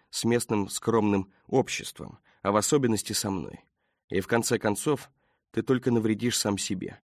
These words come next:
Будет лучше, если ты постоянно будешь держать в уме долгосрочные цели. Ты должен быть предан своей работе и нанимателю, а не незнакомцам.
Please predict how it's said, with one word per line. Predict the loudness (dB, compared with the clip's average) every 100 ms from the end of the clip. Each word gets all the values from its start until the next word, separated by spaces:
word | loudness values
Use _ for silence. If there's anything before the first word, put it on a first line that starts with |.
| _
Будет | -2 2 2 2 2
лучше, | 2 4 4
если | 4 2
ты | 2 0
постоянно | 0 2 4 6 6 4
будешь | 4 4 2 0
держать | 2 2 4 2 4
в |
уме | 2 4 4
долгосрочные | 4 2 2 2 -2 0 -2 0
цели. | -2 -6 -8 -10 -20 _ _ _ _ _ _ _
Ты | 0
должен | 4 4 4 2
быть | 0 0
предан | 2 2 2
своей | -2 -2 0
работе | 0 -2 -4 -6 -10 -16 _ _ _ _ _ _ -2
и | 2
нанимателю, | 4 4 4 2 -2 -8 -16 -18 _ _ _ _ _ _ _
а | 0
не | 2 4
незнакомцам. | 2 2 0 -2 -6 -6 -12